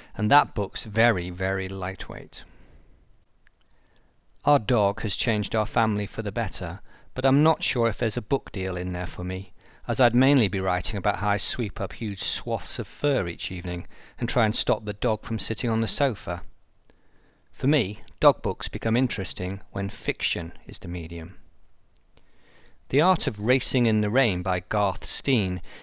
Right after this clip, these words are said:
is a novel told from a dog's point of view. Enzo is a dog who thinks he's going to be a human in his next life, and he is observing the humanity around him.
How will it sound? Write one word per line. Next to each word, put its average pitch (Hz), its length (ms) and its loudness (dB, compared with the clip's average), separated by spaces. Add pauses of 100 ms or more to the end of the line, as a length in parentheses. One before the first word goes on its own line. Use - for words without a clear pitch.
(120)
is 113 140 -2
a 117 80 2
novel 127 360 6
told 127 360 0
from 123 160 2
a 113 40 4
dog's 123 380 0
point 113 320 0
of 110 100 -2
view. 98 380 -4 (720)
Enzo 117 580 2
is 104 140 -6
a 104 60 0
dog 98 460 4 (120)
who 113 100 -2
thinks 117 360 0
he's 107 120 -6
going 101 220 -2
to 104 80 -4
be 104 100 -4
a 98 60 -4
human 101 520 0
in 95 140 -4
his 92 160 -6
next - 320 0
life, - 420 4 (560)
and 117 120 0
he 120 80 4
is 107 180 0
observing 104 680 0
the 95 60 -2
humanity 107 600 -2
around 90 380 -4
him. 107 260 -12